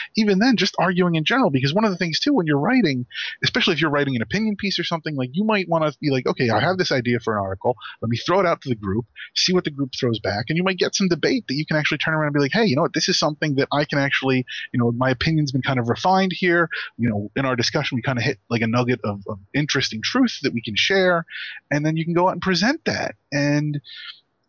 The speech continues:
that doesn't, that's not, that conversation, that's not talking points. That's not groupthink. That's actual, you know, discussion, thoughtful discussion that can, you know, that can, you know,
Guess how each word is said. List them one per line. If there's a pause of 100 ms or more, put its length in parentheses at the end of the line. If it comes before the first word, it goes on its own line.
(140)
that
doesn't, (240)
that's
not, (360)
that
conversation,
that's
not
talking
points.
That's
not (520)
groupthink. (120)
That's (180)
actual,
you
know,
discussion, (160)
thoughtful
discussion (320)
that
can, (100)
you
know,
that
can,
you
know,